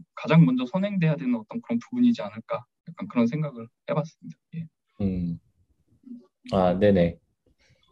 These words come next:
Speaker 2: 그러게요. 그, 그래서 그때 제안하신 피처로 성능이 올라갔나요?
Speaker 1: 아, 그거는, 아, 안 알려주더라고요. 제가 그 뒤에
Speaker 2: <laughs>
Speaker 1: 회사를 해가지고요.
Speaker 2: 아. <laughs>
Speaker 1: 근데 아마 적용을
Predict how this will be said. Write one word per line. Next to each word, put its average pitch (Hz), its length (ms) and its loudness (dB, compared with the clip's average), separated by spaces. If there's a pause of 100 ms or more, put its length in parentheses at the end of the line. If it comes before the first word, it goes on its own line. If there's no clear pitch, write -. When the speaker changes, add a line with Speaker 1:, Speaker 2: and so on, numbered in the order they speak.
(140)
Speaker 2:
그러게요. 104 420 2
그, 104 560 2 (2500)
그래서 127 280 0
그때 131 640 4
제안하신 135 460 2
피처로 151 560 0
성능이 151 300 -6
올라갔나요? 98 540 -2 (1300)
Speaker 1:
아, 165 340 10
그거는, 165 840 10 (200)
아, 139 200 6
안 156 100 8
알려주더라고요. 180 560 4
제가 160 200 4
그 185 360 6 (220)
뒤에 175 280 6 (400)
Speaker 2:
<laughs> 165 140 -2
Speaker 1:
회사를 233 440 8
해가지고요. 196 480 8
Speaker 2:
아. 208 500 6
<laughs> - 1120 0
Speaker 1:
근데 202 160 4
아마 180 280 6
적용을 226 1000 -2